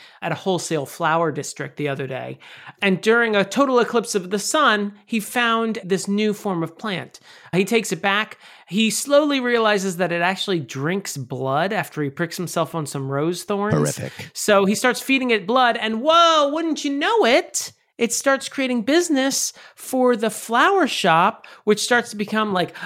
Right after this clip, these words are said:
Speaker 1: a tourist site, and he starts getting more and more famous. Now, Audrey one, he names the plant Audrey two. That's why I keep specifying the numbers on the Audreys.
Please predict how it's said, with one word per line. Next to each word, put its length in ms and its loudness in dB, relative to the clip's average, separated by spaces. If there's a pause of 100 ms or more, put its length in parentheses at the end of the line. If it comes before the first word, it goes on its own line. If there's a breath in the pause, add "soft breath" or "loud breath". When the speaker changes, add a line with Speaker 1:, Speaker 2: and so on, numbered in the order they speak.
Speaker 1:
a 80 -2
tourist 640 0
site, 280 2
and 120 -2
he 100 0
starts 380 0
getting 460 -2
more 220 2
and 80 0
more 200 -2
famous. 800 0 (420 loud breath)
Now, 280 2
Audrey 440 2
one, 560 2 (320)
he 140 4
names 260 2
the 60 -8
plant 260 -2
Audrey 320 -2
two. 220 -4
That's 260 -6
why 120 -4
I 40 -6
keep 180 -6
specifying 540 -4
the 100 -6
numbers 360 -6
on 100 -6
the 120 -4
Audreys. 540 -4